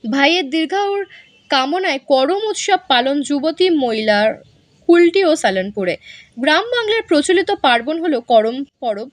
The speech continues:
বা করম পুজো। কি এই উৎসব? কারাই বা এই উৎসব করেন? চলুন দেখে নেওয়া যাক।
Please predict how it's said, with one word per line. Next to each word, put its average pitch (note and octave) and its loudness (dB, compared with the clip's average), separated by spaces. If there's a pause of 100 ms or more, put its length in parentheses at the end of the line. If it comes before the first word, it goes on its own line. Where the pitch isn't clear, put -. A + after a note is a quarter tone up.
বা G3 -8 (220)
করম C#4+ 0 (100)
পুজো। E3+ -6 (420)
কি F4+ 2 (140)
এই D#4+ 0
উৎসব? A3+ -6 (160)
কারাই D4 2
বা A#4 -4
এই F#4+ -2
উৎসব C#4+ -6 (120)
করেন? F3 0 (260)
চলুন D#4 0
দেখে G3+ -2
নেওয়া F3 -2
যাক। F3 -2